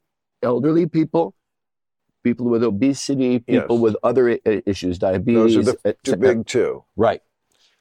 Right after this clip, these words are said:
Speaker 1: But we didn't know if that might, that vi-, that, that strain may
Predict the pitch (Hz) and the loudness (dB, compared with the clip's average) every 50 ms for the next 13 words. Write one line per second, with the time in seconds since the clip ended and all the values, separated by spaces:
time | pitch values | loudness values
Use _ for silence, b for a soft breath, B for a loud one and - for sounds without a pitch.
0 | _ _ _ _ _ _ _ _ _ _ _ _ _ _ _ _ _ _ _ _ | _ _ _ _ _ _ _ _ _ _ _ _ _ _ _ _ _ _ _ _
1 | _ _ _ _ _ _ _ _ _ _ _ _ _ _ _ _ _ - 131 - | _ _ _ _ _ _ _ _ _ _ _ _ _ _ _ _ _ -10 -10 -8
2 | - 143 123 113 110 131 180 208 220 180 202 196 202 180 - 123 123 120 131 104 | -8 -10 -10 -8 -6 -4 -4 -2 -2 -2 -2 -2 -2 -4 -4 -4 -4 -4 -6 -8
3 | 80 - - - _ _ _ - 110 113 107 - - 110 110 113 117 110 - - | -10 -10 -12 -16 _ _ _ -4 -2 -2 -2 -2 -2 -2 0 2 0 0 -2 -4
4 | 95 104 110 110 113 123 139 156 - - - _ _ _ _ _ _ _ _ _ | -4 -2 0 0 0 0 -2 -4 -6 -10 -20 _ _ _ _ _ _ _ _ _
5 | _ _ _ - 101 110 113 123 101 - 113 - - 101 95 107 110 113 98 - | _ _ _ -2 0 0 0 0 -2 -2 -2 -2 -2 -2 -2 0 0 0 0 -4
6 | - 101 104 107 107 - - - - - - 165 165 143 104 92 82 82 95 104 | -6 -4 -2 -2 -2 -2 -6 -12 -8 -2 -2 0 0 0 0 -2 -4 -6 -10 -14
7 | - _ _ _ _ _ _ _ _ _ _ _ _ - 98 104 110 117 120 127 | -18 _ _ _ _ _ _ _ _ _ _ _ _ -6 -4 -2 0 2 2 2
8 | 135 135 139 - - | 2 2 0 -2 -4